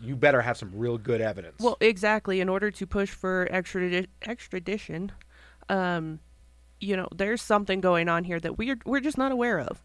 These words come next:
Speaker 1: Right. And
Speaker 2: And
Speaker 1: as
Speaker 2: they wouldn't push for that if they didn't have something.
Speaker 1: And right. As, and as we said, once the thing gets unsealed and a lot more things come out,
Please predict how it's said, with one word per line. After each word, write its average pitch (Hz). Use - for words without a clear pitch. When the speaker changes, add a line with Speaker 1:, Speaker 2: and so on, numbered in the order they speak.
Speaker 1:
Right. 120
And 143
Speaker 2:
And 156
Speaker 1:
as 202
Speaker 2:
they 208
wouldn't 254
push 254
for 202
that 196
if 185
they 185
didn't 202
have 180
something. -
Speaker 1:
And 135
right. 110
As, 147
and 156
as 151
we 139
said, 110
once 165
the 139
thing 120
gets 107
unsealed 101
and 107
a 113
lot 117
more 117
things 110
come 123
out, 127